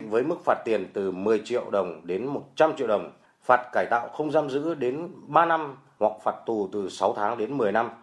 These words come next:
tùy theo tính chất, mức độ và hậu quả của hành vi phạm tội. Riêng với việc lợi dụng để quan hệ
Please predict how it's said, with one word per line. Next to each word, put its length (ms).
tùy 280
theo 260
tính 140
chất, 280
mức 160
độ 320
và 160
hậu 220
quả 140
của 120
hành 160
vi 160
phạm 220
tội. 160
Riêng 480
với 160
việc 240
lợi 340
dụng 220
để 160
quan 180
hệ 100